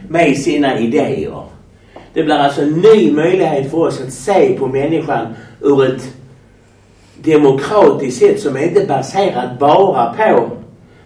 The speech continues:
<clears throat> den demokratiska tanken, utan också på andlig solidaritet, där det kommer fram att alla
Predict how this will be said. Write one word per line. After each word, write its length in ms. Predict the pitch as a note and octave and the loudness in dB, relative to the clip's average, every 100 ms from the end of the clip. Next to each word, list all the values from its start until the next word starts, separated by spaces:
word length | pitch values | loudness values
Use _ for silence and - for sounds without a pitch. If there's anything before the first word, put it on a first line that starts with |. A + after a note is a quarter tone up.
| _ | _
<clears throat> 160 | - - D3 | -6 -4 -2
den 380 | C3+ B2+ C3 | -2 -2 -6
demokratiska 800 | C3+ C#3+ B2+ A#2+ E3+ C3 A#2+ C3+ A2+ | -2 -2 -2 -2 -4 -4 -6 -8 -8
tanken, 420 | - D3 - - | -8 -8 -6 -6
utan 240 | A2 A2 A2+ - - - | -4 -4 -6 -8 -14 0
också 380 | A#3+ A#3+ - C#3 | 0 0 -2 -4
på 340 | - A#2+ A#2 - - | 0 0 0 -8 -4
andlig 480 | C#3 G3 G#3+ E3 | -2 0 0 0
solidaritet, 1080 | - C#3 B2 B2 A#2+ A#2 - - C3 - - - - - - | 0 -2 -2 -2 -4 -6 -10 -8 -8 -8 -12 -20 -20 -18 -4
där 200 | E3 D#3 | -2 -2
det 100 | D3 | -4
kommer 380 | C3 D3+ C#3+ C3 | -4 -2 0 -2
fram 680 | - - A3+ - A2 A2 - - - | -4 -4 0 0 -2 -8 -12 -20 -12
att 140 | - - - | -12 -10 -8
alla 400 | F#3 A#3 A#3+ | -6 -4 -4